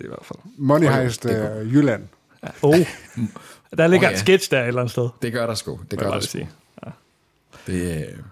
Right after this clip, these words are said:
Speaker 1: Har I nogle bobler?
Speaker 2: Jeg har et par stykker.
Speaker 3: Øh, ja, men jeg, jeg, jeg tror,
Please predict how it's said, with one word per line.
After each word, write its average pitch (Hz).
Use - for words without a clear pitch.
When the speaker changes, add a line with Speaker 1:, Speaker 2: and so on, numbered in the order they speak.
Speaker 1:
Har 156
I 170
nogle 147
bobler? 143
Speaker 2:
Jeg 120
har 117
et 120
par 110
stykker. 107
Speaker 3:
Øh, -
ja, 98
men 104
jeg, 117
jeg, 127
jeg 123
tror, 143